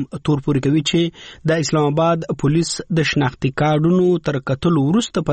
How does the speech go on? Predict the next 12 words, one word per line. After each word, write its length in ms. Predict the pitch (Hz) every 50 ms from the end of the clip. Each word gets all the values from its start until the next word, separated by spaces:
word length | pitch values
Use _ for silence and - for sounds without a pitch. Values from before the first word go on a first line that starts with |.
| 139 139
ځانګړې 320 | 139 151 190 247 220 170 -
توګه 180 | 156 147 147 139 135
پښتانه 380 | 139 127 - 135 135 143 147 139 160
نیسي 220 | 185 - - 220 208 - - 175 160
او 20 | 151 139 -
په 80 | 135 -
تاڼو 220 | 127 139 151 156 143 139
کې 180 | - 131 127
بندوي، 300 | 131 131 139 147 151 156 147 - - - - - - - - -
خو 80 | 185 175 -
پولیس 240 | 214 208 226 220 - - 190 - - 175 156
دا 80 | 165